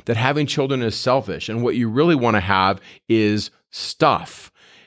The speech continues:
And if you think about it, we're not here very long. Like, our legacy is our children. They're the continuation of us and our faith.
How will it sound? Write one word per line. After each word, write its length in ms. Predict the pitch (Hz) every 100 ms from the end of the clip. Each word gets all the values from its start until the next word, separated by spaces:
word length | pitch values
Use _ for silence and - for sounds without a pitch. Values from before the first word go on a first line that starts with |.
| _
And 180 | 120 123
if 100 | 113
you 100 | 117
think 260 | 113 190 151
about 240 | 98 95
it, 80 | 95
we're 180 | 127 170
not 200 | 170 98
here 200 | 113 151
very 260 | 127 95
long. 380 | 87 78 60 - _
Like, 200 | 95 110
our 140 | 127 170
legacy 540 | 113 131 170 - 98
is 100 | 92
our 140 | 98 90
children. 420 | - 123 117 85
They're 220 | 110 139
the 100 | 147
continuation 1160 | - 107 - - 147 120 107 151 - 67 64 - _ - - - _ _
of 180 | 107 87
us 480 | - 135 151 - -
and 140 | 107
our 140 | 101 92
faith. 680 | - 135 143 - - -